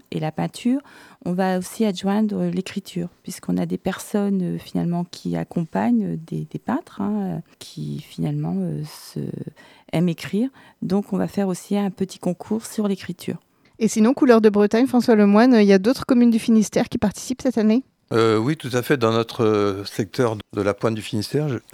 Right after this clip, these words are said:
Speaker 3: la veille de Logona, il y a Irvillac.
Speaker 1: Huit août, c'est Irvillac. Le mercredi.
Speaker 3: Le mercredi
Speaker 1: Voilà.
Speaker 3: huit août, Irvillac, et le neuf, le jeudi neuf, c'est Logona. Donc il y a des gens qui viennent d'assez loin,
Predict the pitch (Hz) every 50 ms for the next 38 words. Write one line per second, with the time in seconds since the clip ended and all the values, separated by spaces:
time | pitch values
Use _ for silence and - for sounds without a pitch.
0 | - 120 117 110 131 147 151 120 120 120 113 107 110 113 143 165 170 151 123 117
1 | 120 120 120 117 110 104 - - - 196 196 202 226 220 - - - 240 226 -
2 | - 220 208 196 - - - - 190 185 185 180 - - - 196 185 180 190 190
3 | 180 185 190 254 - - - _ _ _ _ - 185 196 196 196 196 196 - -
4 | 208 190 170 196 208 285 - _ - 117 117 123 117 - - - - 120 - -
5 | 143 135 - - 135 127 - _ - - - - 117 104 98 104 107 120 143 165
6 | - - 113 110 110 110 110 110 107 117 139 170 - - - - - - - -
7 | _ _ - 120 110 104 98 110 101 104 107 104 131 160 - - 143 123 127 123
8 | 127 107 101 107 - _ _ _ _ - 117 123 120 110 117 113 113 120 117 120
9 | 143 135 - - 123 113 120 127 120 113 107 110 104 - - 107 104 107 117 151
10 | 196 233